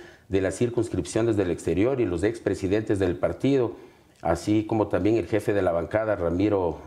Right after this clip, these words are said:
eh, Narváez. Entonces hay que decir las cosas, eh, como son. Si hay algunos, eh, asambleístas que, bueno, tres ya fueron retirados de la bancada, y no por Jaramillo, no por Moreira, sino por el Consejo Ejecutivo de nuestra organización,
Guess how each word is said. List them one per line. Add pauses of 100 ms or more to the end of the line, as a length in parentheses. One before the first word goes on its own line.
eh,
Narváez. (340)
Entonces
hay
que
decir
las
cosas,
eh,
como
son. (340)
Si
hay
algunos,
eh,
asambleístas (440)
que, (200)
bueno, (240)
tres
ya
fueron (340)
retirados
de
la
bancada,
y
no
por
Jaramillo,
no
por
Moreira, (380)
sino
por
el
Consejo
Ejecutivo
de
nuestra
organización,